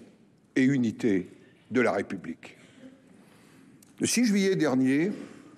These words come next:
quinze propositions pour rendre aux élus le pouvoir d'agir ont été rendues publiques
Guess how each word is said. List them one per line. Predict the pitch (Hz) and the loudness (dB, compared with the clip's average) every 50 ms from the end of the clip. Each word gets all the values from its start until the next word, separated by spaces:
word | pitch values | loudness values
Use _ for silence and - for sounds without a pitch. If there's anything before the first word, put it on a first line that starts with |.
| - - - - - - - - - - _ - - - - - - - - - _ _ _ | -20 -20 -20 -20 -20 -20 -20 -20 -20 -20 _ -20 -20 -20 -20 -20 -20 -20 -20 -20 _ _ _
quinze | - 208 233 262 247 - | -2 0 2 2 0 0
propositions | - - 208 165 196 208 180 185 175 - - 247 247 254 | 0 0 0 2 2 2 2 0 0 0 0 0 0 0
pour | 190 165 165 139 123 | 0 0 0 0 2
rendre | 135 202 247 233 196 | 2 0 0 2 2
aux | 180 190 | 2 0
élus | 156 160 180 175 220 226 | 2 0 0 0 0 0
le | 185 156 | 0 0
pouvoir | - 175 190 220 240 214 170 | 0 0 0 2 2 0 0
d'agir | 151 156 143 120 117 117 117 135 - - - - - - - - - - - - - - _ _ - - - _ - | 0 0 0 0 0 0 0 0 0 -2 -6 -14 -18 -20 -20 -20 -20 -20 -20 -20 -20 -20 _ _ -20 -20 -12 _ 0
ont | 135 151 | 2 2
été | 165 160 160 - 180 | 2 2 0 0 0
rendues | 160 160 165 156 175 | 0 0 0 0 0
publiques | 170 - 135 104 110 120 - - - - - | 0 0 0 0 0 -2 -4 -6 -10 -14 -14